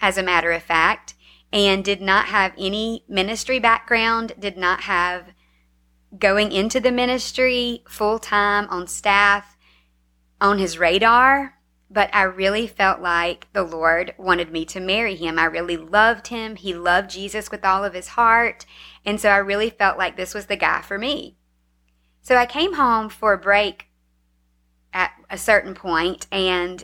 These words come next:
I knew that it wasn't gonna be long before Chris asked me to marry him.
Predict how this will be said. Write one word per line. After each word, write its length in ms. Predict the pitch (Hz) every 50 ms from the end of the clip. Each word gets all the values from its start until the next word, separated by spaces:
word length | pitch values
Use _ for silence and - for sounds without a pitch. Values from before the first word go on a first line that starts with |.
| - -
I 100 | 196 190
knew 200 | 202 220 240 233
that 180 | 220 180 -
it 100 | 190 -
wasn't 320 | - 196 190 185 190 - -
gonna 200 | 190 180 180 165
be 120 | 175 170
long 320 | 165 180 180 175 175 180
before 320 | 170 190 185 - 190 180 180
Chris 260 | - - 190 180 -
asked 300 | - 190 175 175 - -
me 80 | 185 170
to 80 | 165
marry 380 | 170 170 170 170 170 160 156 160
him. 220 | 156 160 170 180